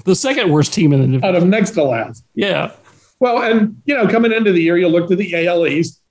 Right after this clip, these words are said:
Speaker 2: and you said, "There's four possible playoff teams there, and then there's the Orioles."
Speaker 1: <laughs> Yeah.
Speaker 2: And they're at five hundred in last place. I checked that right before we started.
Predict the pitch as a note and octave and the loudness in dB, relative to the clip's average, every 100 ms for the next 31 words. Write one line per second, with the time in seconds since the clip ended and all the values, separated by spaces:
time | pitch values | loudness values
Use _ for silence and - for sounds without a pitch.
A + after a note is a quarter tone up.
0 | F3+ F3+ E3+ E3 C3+ - _ F3+ E3+ E3+ | 0 2 2 0 -2 -6 _ 0 0 0
1 | F#3 F#3 D#3+ E3 E3 E3+ D#3 C3 F3+ F3+ | 0 2 0 -2 0 2 0 0 -2 0
2 | D3 B2 D#3 C#3 C3 C3+ D3+ C#3+ _ _ | -2 -4 -8 -8 -6 -4 -4 -4 _ _
3 | _ F3 F3+ F#3+ F3 E3 C#3+ D3 D3+ E3 | _ 0 2 4 4 2 0 0 0 0
4 | B2 - _ - _ _ G3 - - - | -2 -4 _ -20 _ _ 0 0 -4 -20
5 | - E3+ F3 E3 - D#3+ F3 G#3+ G3 E3+ | -6 0 0 -2 -6 -2 0 0 -2 -2
6 | B2+ - E3+ E3 F#3+ A3 D#3 F#3+ F#3+ D3+ | -4 -4 -2 -2 0 0 2 2 2 2
7 | D3+ D#3 D3 C#3 C#3+ F3+ G3 D#3+ C#3+ D#3+ | 0 -2 -2 -4 -2 -4 -2 -2 0 -2
8 | D#3+ - D3+ - B2+ D3 E3+ D#3+ D3 D#3 | -4 -4 -8 -4 -2 -2 -2 -2 -2 0
9 | E3+ F#3 D3 C3 D#3 | 0 0 -4 -6 -8